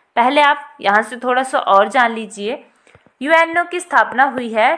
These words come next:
ट्वेंटी फ़ोर अक्टूबर नाइनटीन फ़ोर्टी फ़ाइव में। ये वाला क्वेश्चन भी पेपरों में पूछा जाता है, किसकी स्थापना कब हुई है। इसमें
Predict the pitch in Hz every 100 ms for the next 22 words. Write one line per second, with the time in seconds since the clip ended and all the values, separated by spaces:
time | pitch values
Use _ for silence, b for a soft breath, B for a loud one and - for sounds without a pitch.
0 | - 277 302 320 339 - 302 294 302 -
1 | - - 208 175 185 226 269 247 302 311
2 | 339 320 - 185 - 202 302 - 196 156
3 | 156 143 - _ _ _ _ _ _ _
4 | _ - 247 254 262 262 220 - 220 262
5 | 220 - 170 185 370 - 208 196 175 151
6 | 147 139 165 175 226 - 233 - 156 165
7 | 214 262 190 - 156 139 151 - _ _
8 | b b b b b _ - 294 285 339
9 | 339